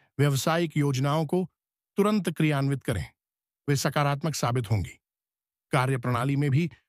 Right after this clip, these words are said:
सुधार आएगा तथा अधिकतर काम व्यवस्थित रूप से होते भी जाएंगे।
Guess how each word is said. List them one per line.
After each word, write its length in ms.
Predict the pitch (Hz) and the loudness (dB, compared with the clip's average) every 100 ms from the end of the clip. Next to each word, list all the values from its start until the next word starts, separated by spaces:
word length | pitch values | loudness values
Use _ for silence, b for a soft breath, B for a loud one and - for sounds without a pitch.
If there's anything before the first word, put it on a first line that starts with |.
| _ | _
सुधार 380 | - 151 160 175 | 0 2 2 2
आएगा 380 | 117 101 - - _ _ _ _ _ 165 | -2 -2 -6 -10 _ _ _ _ _ 0
तथा 160 | 165 | 0
अधिकतर 440 | 190 147 170 196 143 | 2 2 2 0 0
काम 300 | 170 175 151 _ _ _ _ | 0 0 -2 _ _ _ _
व्यवस्थित 380 | 156 170 147 208 160 | 2 2 0 0 2
रूप 160 | 143 | 0
से 140 | - 160 | 0 0
होते 360 | 120 139 143 | 2 0 0
भी 140 | 120 151 | 2 2
जाएंगे। 520 | 127 95 87 69 | 0 -4 -6 -8